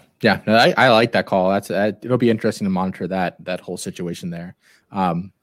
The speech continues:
so my wide receiver I wanna talk about, and first off, <laughs> I, I, I don't put my head out, like, my, stick my neck out for guys that often.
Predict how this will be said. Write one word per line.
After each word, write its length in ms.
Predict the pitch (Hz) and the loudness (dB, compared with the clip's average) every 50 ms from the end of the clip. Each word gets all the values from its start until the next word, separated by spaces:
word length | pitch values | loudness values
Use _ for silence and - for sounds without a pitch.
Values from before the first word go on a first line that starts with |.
| _ _ _ _ _ | _ _ _ _ _
so 160 | - - 139 | -4 0 2
my 180 | 123 139 151 175 | 4 4 4 6
wide 200 | 170 151 135 123 | 6 4 4 2
receiver 260 | 117 - 131 120 113 | 0 0 0 2 2
I 60 | 104 | 4
wanna 160 | 101 104 101 98 | 2 2 0 -2
talk 240 | - 101 92 - | -2 -2 -4 -2
about, 360 | 98 98 92 90 90 - _ _ _ _ _ - | 0 0 0 0 0 -2 _ _ _ _ _ -14
and 100 | - 104 | -14 -8
first 260 | - 139 139 135 - 120 | -2 -2 -2 -2 0 -2
off, 320 | 104 98 101 - - _ _ _ _ _ _ _ _ _ - - - _ _ _ _ _ _ - | -2 -2 -2 -6 -10 _ _ _ _ _ _ _ _ _ -20 -20 -20 _ _ _ _ _ _ -4
<laughs> 20 | 107 - - - - _ _ _ - - - - - _ _ _ _ _ _ - 120 | -4 -4 -6 -16 -20 _ _ _ -10 -10 -10 -10 -14 _ _ _ _ _ _ 0 2
I, 600 | 123 123 131 143 156 170 175 180 185 196 202 202 - - - _ _ _ _ _ _ _ _ _ _ _ _ _ _ - | 2 4 4 4 4 4 2 2 0 -2 -4 -8 -12 -20 -20 _ _ _ _ _ _ _ _ _ _ _ _ _ _ -6
I, 180 | - 123 147 151 - _ _ _ _ _ - | -2 -2 -2 -2 -4 _ _ _ _ _ -2
I 180 | 107 127 139 | -2 0 0
don't 440 | 135 120 - 135 131 147 170 180 - _ _ _ _ _ _ _ _ _ _ _ _ _ _ _ _ | 0 0 0 0 0 0 -2 -2 -6 _ _ _ _ _ _ _ _ _ _ _ _ _ _ _ _
put 180 | - - 147 - | -6 -6 -4 -4
my 180 | 123 120 117 110 | -2 -2 -2 -4
head 380 | 98 - 120 120 117 113 110 - - | -4 -6 -4 -4 -4 -4 -6 -8 -10
out, 360 | 95 95 92 90 85 - _ _ - | -6 -6 -4 -4 -6 -8 _ _ -12
like, 180 | 104 104 - - | -10 -10 -10 -10
my, 260 | 101 87 98 101 101 | -10 -8 -6 -6 -6
stick 220 | - - 123 - | -6 -8 -6 -4
my 80 | 110 104 | -2 -2
neck 200 | 101 101 95 - | -2 -2 -2 -2
out 140 | 90 87 - | -4 -6 -4
for 80 | - 92 | -6 -8
guys 300 | 87 85 85 87 90 - | -6 -6 -6 -6 -8 -8
that 160 | - - - | -8 -10 -10
often. 420 | - - - - - - - 120 | -10 -12 -16 -18 -20 -20 -20 -20